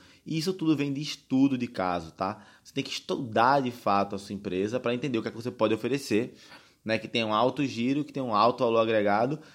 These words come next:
que você ganhe lucro em cima disso. Mas o que eu tô falando é que basicamente,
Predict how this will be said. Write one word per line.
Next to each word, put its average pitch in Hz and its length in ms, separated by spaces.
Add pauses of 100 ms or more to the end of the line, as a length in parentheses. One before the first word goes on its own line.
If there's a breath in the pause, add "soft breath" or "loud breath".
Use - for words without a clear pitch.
(220 loud breath)
que 120 100
você 123 140
ganhe 139 200
lucro 123 420
em 104 40
cima 104 280
disso. 87 340 (460 loud breath)
Mas 127 100
o 147 40
que 156 40
eu 165 60
tô 196 100
falando 143 440
é 131 40
que 131 120
basicamente, 135 920